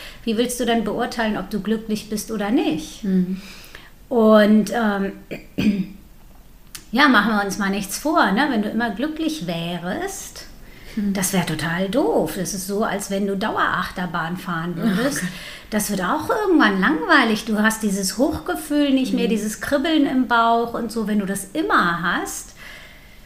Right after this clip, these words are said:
Speaker 1: Deswegen, also, ist es eigentlich, äh, auch schön, wenn's ein bisschen auf und ab geht. Und auch gerade wenn wir in so Tälern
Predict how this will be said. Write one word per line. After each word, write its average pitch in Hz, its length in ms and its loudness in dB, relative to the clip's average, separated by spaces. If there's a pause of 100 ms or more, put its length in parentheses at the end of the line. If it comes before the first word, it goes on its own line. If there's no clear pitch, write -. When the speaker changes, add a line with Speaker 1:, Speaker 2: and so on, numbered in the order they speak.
(240)
Speaker 1:
Deswegen, 240 640 2
also, 190 640 0 (1080)
ist 208 140 -2
es - 140 -2
eigentlich, 294 760 0
äh, 262 560 4 (640)
auch 240 220 0
schön, 349 540 0
wenn's 196 260 -2
ein 202 120 -2
bisschen 208 560 -4
auf 196 420 0
und 190 320 -4
ab - 240 -4 (100)
geht. 185 380 -4
Und 190 260 0 (440)
auch 214 200 -2
gerade 226 300 2
wenn 226 160 2
wir 220 140 0
in 214 100 0
so 220 140 -2
Tälern 247 640 2